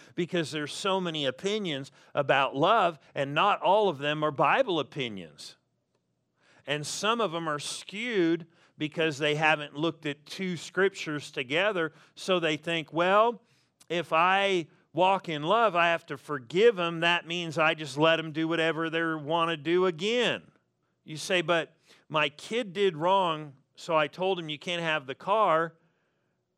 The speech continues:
So if I forgive him, do I give him the car? 'Cause I gotta forgive." To forgive is to change my attitude toward them inwardly and release them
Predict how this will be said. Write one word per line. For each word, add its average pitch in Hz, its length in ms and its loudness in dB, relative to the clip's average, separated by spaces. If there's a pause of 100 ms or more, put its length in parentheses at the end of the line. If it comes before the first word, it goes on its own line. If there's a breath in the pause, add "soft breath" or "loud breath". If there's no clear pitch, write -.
(180)
So 160 580 4 (260)
if - 160 -2
I 151 120 4
forgive 156 480 2
him, 185 120 -6
do 160 160 0
I 143 100 4
give 156 220 -2
him 156 100 -10
the 131 60 -6
car? 185 640 0 (880)
'Cause 165 320 -4
I 147 140 2
gotta 156 240 2
forgive." 185 840 0 (1200)
To 175 140 -8
forgive 175 1000 0 (320)
is 156 280 -4
to 139 120 -10
change 160 560 -6
my 139 400 -2 (360)
attitude 143 680 -2
toward 143 380 -6
them 113 240 -8
inwardly 117 560 -8
and 104 160 -12
release 113 540 -8
them 85 340 -12